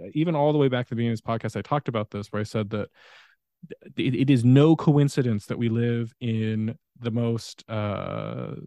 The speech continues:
sci-fi, fantasy, superhero saturated pop culture of all time. It's no coincidence that that's completely taken over everything, because people's feelings of powerlessness have to go somewhere. And people who were raised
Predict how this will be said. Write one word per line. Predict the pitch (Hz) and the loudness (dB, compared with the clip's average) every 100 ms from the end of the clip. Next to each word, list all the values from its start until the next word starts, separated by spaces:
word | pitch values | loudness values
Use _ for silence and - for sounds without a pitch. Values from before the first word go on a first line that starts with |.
| - | -18
sci-fi, | 143 - 127 127 123 | -10 0 0 2 0
fantasy, | - 117 117 117 110 | 0 -2 -2 -4 -4
superhero | - 113 110 110 104 | -4 -6 -4 -2 -2
saturated | 107 104 - 101 95 | -2 -4 -2 -4 -4
pop | 104 95 | -6 -6
culture | 107 101 - | -6 -6 -6
of | 110 | -8
all | 104 107 | -6 -6
time. | - 92 - - | -6 -10 -10 -12
It's | 120 | -4
no | 131 131 | 0 0
coincidence | - 127 - 110 | 0 -2 -2 -6
that | 107 | -6
that's | 104 - | -8 -10
completely | - 113 - 127 123 | -12 -8 -4 -2 -2
taken | - 113 110 | -4 -2 -2
over | 101 - | -2 -4
everything, | 110 110 107 113 98 - - - _ | -4 -4 -4 -8 -10 -12 -20 -20 _
because | 120 131 120 110 110 - _ - | -4 2 4 4 0 -6 _ -4
people's | 131 131 127 120 - | -2 0 0 -2 -4
feelings | 135 131 120 113 110 | 0 2 2 0 -2
of | 107 110 107 104 | -6 -4 -4 -4
powerlessness | - 131 143 110 110 107 | -2 2 2 2 -2 -6
have | - 120 117 | -6 -8 -6
to | 117 | -4
go | 110 | -4
somewhere. | 104 107 104 - - - _ _ _ - - _ | -2 -2 -2 -2 -8 -12 _ _ _ -20 -20 _
And | 127 120 117 117 - | 2 4 4 2 0
people | 151 151 143 | 0 4 2
who | 131 131 | 4 2
were | 123 | 2
raised | 110 117 131 131 - | 0 0 2 0 -4